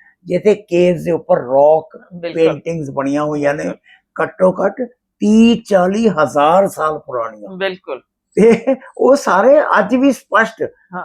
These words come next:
Speaker 1: ਲਾਲ ਰੰਗ 'ਚ ਬਣੀਆਂ ਹੋਈਆਂ,
Speaker 2: ਬਿਲਕੁਲ।
Speaker 1: ਬਹੁਤ ਬਿਹਤਰੀਨ ਆਰਟ ਹੈ।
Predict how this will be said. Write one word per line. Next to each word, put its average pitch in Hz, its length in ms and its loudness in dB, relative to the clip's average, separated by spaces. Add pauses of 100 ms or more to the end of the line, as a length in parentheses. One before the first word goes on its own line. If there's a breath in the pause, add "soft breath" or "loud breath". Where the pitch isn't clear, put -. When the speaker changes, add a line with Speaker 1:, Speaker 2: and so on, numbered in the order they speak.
Speaker 1:
ਲਾਲ 214 340 4
ਰੰਗ 190 280 0
'ਚ 196 80 -6
ਬਣੀਆਂ 170 400 0
ਹੋਈਆਂ, 196 280 0
Speaker 2:
ਬਿਲਕੁਲ। 151 180 -6
Speaker 1:
ਬਹੁਤ 214 340 4 (480)
ਬਿਹਤਰੀਨ 226 840 4
ਆਰਟ 156 520 -4
ਹੈ। - 120 -12